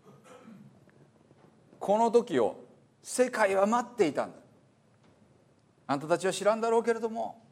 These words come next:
この瞬間、特別な瞬間なんだ。だからここにいる人たちが黙っても石が叫び出すよと。石は知ってるんだと。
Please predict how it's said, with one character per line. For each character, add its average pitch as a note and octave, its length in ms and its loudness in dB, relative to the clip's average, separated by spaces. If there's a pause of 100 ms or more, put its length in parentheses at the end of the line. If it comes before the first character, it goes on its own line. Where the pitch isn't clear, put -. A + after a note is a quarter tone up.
(140)
こ A3+ 200 -6
の A3+ 140 -6
瞬 G#3 240 -10
間、 G3 200 -2
特 F#3+ 260 -12
別 A3+ 220 -6
な G#3+ 80 -6
瞬 G3+ 220 -10
間 G3 160 -4
な G3 100 -4
ん E3 60 -6
だ。 A2+ 140 -2 (300)
だ G3 140 8
か G#3+ 120 4
ら F3+ 140 6
こ D#3 100 -16
こ F3+ 100 -4
に F#3 80 -8
い G3 40 -8
る G3 80 -6
人 A3+ 120 -6
た G3+ 80 -2
ち F3+ 60 -8
が D#3 80 2
黙 C#3+ 260 -2
っ F3+ 80 -4
て D#3 80 -8
も A2+ 140 -8
石 B2+ 260 -6
が - 80 0
叫 A#2 240 -8
び G#2 80 -12
出 G#2 100 -8
す - 100 -18
よ - 100 -20
と。 - 120 -20 (580)
石 E3+ 260 -2
は A3 80 6
知 - 180 -6
っ - 120 -16
て A#3+ 60 -2
る A#3 80 -4
ん F3 60 -8
だ - 80 -14
と。 - 120 -20